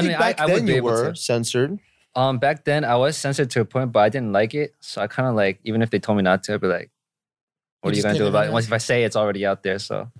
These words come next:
Speaker 3: Yeah.
Speaker 2: I didn't like, I didn't like that.
Speaker 3: Mm-hmm. We need to talk about his music a little bit more.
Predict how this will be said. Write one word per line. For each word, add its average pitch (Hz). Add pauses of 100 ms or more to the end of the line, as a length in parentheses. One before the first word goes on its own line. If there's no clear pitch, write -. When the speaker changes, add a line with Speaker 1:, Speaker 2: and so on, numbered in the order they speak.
Speaker 3:
Yeah. 143 (760)
Speaker 2:
I -
didn't 104
like, 92 (140)
I 98
didn't 95
like 90
that. 87 (240)
Speaker 3:
Mm-hmm. 139 (720)
We 175
need 208
to 185
talk 165
about 170
his 151
music 151
a 139
little 135
bit 127
more. 139